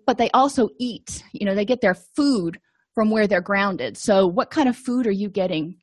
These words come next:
where you're grounded right now? I mean, you can do a whole talk, you can do a whole hour on that probably, um, if you, if you draw the, draw the tree out. That's a cool idea.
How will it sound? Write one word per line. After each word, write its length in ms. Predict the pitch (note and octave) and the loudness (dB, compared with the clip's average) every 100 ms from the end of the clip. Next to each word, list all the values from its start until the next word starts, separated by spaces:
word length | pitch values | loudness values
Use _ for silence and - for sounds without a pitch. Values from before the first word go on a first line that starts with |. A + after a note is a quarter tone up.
| _ | _
where 300 | F3+ G3 G#3 | -4 0 2
you're 200 | G3+ G3 | 2 -2
grounded 480 | F3 F3+ E3+ F3 D#3+ | -4 -4 -4 -4 -4
right 220 | D3+ C#3 - | -4 -4 -6
now? 200 | F#2+ - - - - | -8 -10 -16 -16 -8
I 60 | |
mean, 120 | A#3+ D#4+ | -4 -2
you 80 | |
can 160 | B4 G4+ | -2 -4
do 140 | G3+ | 0
a 100 | D3+ | 0
whole 580 | F3 A3+ A3 G#3+ F#3 F3 _ _ _ _ D#3+ _ _ _ | 0 2 2 2 -2 -6 _ _ _ _ -20 _ _ _
talk, 380 | - G3+ - - | 0 0 0 -4
you 60 | B3+ | 0
can 120 | C4+ | 0
do 100 | F3+ | 0
a 60 | |
whole 180 | D#3 G#3+ E3 | 0 -2 0
hour 360 | D#3+ D3+ G2 | -2 -2 -4
on 140 | F#2+ A2+ | -6 -6
that 200 | B2 - | -8 -2
probably, 520 | D3 C3 C#3+ D#3+ - - - - | -2 -2 -2 -4 -4 -14 -12 0
um, 380 | G3+ G3 F#3 F#3 | 2 4 4 2
if 160 | G3+ G3 | -2 -2
you, 160 | F#3+ - | -6 -4
if 180 | F#3 F3 | -8 -10
you 120 | D#3 _ _ - | -18 _ _ -8
draw 360 | G#3 F#3 F#3+ | 0 4 4
the, 320 | F3+ F3 E3 F#3+ _ _ _ _ | 4 0 -2 -6 _ _ _ _
draw 200 | G3+ F#3 | -2 0
the 100 | E3+ | -2
tree 320 | - G3+ F3 | -6 -2 0
out. 200 | C3+ - | -2 0
That's 140 | A#3 D#4 | 0 -2
a 60 | |
cool 280 | D4+ A#3+ G3 | -4 0 2
idea. 380 | F3 G3+ C#3+ | 2 2 -2